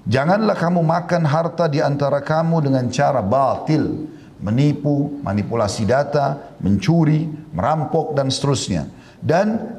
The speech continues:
jangan kamu menyuap dengan harta itu kepada para hakim dengan maksud agar kamu dapat memakan sebagian harta orang atau orang lain dengan jalan dosa, padahal kau mengetahuinya. Juga seorang muslim harus hati-hati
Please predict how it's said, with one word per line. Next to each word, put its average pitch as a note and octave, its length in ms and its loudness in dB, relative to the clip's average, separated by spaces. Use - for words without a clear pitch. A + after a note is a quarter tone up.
jangan F3+ 400 2
kamu F3+ 300 2
menyuap F3+ 720 2
dengan C#3 280 2
harta C#3+ 400 2
itu E3 240 0
kepada C#3 360 0
para C3 240 0
hakim D#3 720 -2
dengan C3+ 360 2
maksud F3+ 520 0
agar C3+ 280 0
kamu C#3 400 0
dapat D#3+ 400 0
memakan E3+ 560 0
sebagian B2 560 -2
harta C#3+ 400 -2
orang F#3+ 600 0
atau C3 320 0
orang C3+ 320 0
lain F3+ 240 2
dengan C#3 320 2
jalan C3+ 320 2
dosa, C3 480 0
padahal D3 320 0
kau D3 240 2
mengetahuinya. G#2 800 0
Juga E3+ 480 2
seorang F3 400 2
muslim F3+ 320 2
harus E3 280 2
hati-hati D3+ 600 0